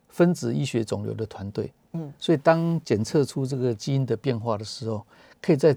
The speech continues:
Speaker 1: 找到最精准的治疗的药物。
Speaker 2: 所以我是在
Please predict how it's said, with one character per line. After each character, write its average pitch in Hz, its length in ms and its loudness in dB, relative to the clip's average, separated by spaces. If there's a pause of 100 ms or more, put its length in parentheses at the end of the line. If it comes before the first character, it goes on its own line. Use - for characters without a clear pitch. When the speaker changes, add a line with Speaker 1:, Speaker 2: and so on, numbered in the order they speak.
Speaker 1:
找 113 200 0
到 135 200 2
最 139 220 -2
精 135 280 -2
准 120 220 -8
的 113 100 -6
治 - 160 -6
疗 107 200 -6
的 - 100 -8
药 113 180 -6
物。 110 140 -10 (1160)
Speaker 2:
所 349 120 0
以 349 80 6 (180)
我 180 200 4
是 277 440 0 (220)
在 247 220 2